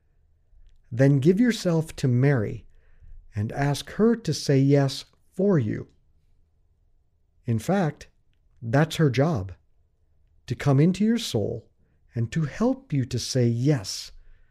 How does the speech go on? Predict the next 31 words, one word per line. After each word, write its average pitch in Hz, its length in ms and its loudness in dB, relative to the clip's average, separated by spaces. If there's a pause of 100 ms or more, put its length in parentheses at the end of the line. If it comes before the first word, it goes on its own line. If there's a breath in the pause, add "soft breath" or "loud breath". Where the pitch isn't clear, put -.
(240)
to - 220 -12
all 180 420 6
that 175 120 0
God 147 320 -2
wants 175 420 -2
to 190 140 -6
do 208 380 0
in 156 160 -2
you 196 420 2 (840)
so - 240 0
that 127 280 2
you 175 320 2
can 127 260 -4
receive 131 540 -4
God 110 280 -6
fully. 131 520 -8 (3000)
Think 202 300 0
of 175 200 -4
what 170 160 2
Our 151 140 0
Lady 151 320 2
said 135 600 -2 (1040)
when 120 200 0
God 147 380 4
came 160 280 2
to 139 120 2
her 139 180 4
through 139 240 -4
the 135 200 0
angel 143 380 2
Gabriel 131 680 2